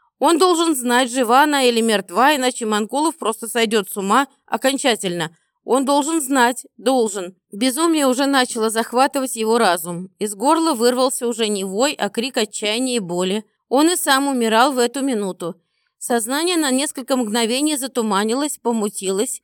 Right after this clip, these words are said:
Кулак разбил каменную доску, закрывающую вход в могилу его жены.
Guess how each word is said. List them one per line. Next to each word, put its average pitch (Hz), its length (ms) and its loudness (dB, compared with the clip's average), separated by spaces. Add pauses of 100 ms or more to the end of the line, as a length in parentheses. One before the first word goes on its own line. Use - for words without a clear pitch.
(500)
Кулак 294 380 2
разбил 285 480 0
каменную 254 580 0
доску, 208 420 -2
закрывающую 226 800 -2
вход 240 340 -2
в 196 40 -10
могилу 208 480 -4
его 220 320 0
жены. 208 420 -4